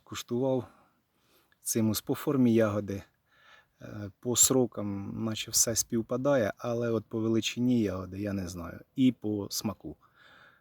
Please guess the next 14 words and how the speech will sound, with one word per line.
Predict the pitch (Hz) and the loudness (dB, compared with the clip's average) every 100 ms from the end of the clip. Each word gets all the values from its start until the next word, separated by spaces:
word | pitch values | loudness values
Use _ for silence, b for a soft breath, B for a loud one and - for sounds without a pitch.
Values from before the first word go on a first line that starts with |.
| _ | _
На | - 104 | -6 -2
моєму | 113 139 143 | 0 2 2
цимусі | 113 - 107 98 - | 0 -4 -6 -4 -4
с-, | 101 - - | -2 -4 -4
мускату | 110 - 113 107 98 | -4 -4 -6 -8 -8
немає. | 87 78 78 85 - _ b b b b b - | -8 -8 -12 -16 -20 _ b b b b b -6
Може, | 120 110 | -2 -2
в | 107 | -2
когось | - 110 104 - | -4 -6 -6 -2
є | 110 104 - - B B B B B B _ _ _ _ b b b b b b _ _ - | 0 2 2 -2 B B B B B B _ _ _ _ b b b b b b _ _ -10
схожа | - - 113 104 | -8 -4 -2 -2
форма. | 104 147 143 135 123 b b b b b _ _ _ _ b b b b _ | -4 0 2 2 2 b b b b b _ _ _ _ b b b b _
Пишіть, | 101 - 123 117 | -6 -4 -4 -4
буду, | 101 104 98 92 | -6 -6 -4 -8